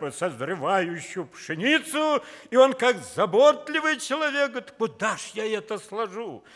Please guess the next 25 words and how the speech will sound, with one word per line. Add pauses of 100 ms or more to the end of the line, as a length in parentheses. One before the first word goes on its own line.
(140)
Это
невиданный
урожай!" (240)
И
он
тогда
говорит,
"Поломаю (240)
житницы,
построю
новую, (180)
сложу
туда
урожай (200)
и
скажу
душе
моей". (380)
Вот,
братья
и
сестры,
надежда
на
богатство.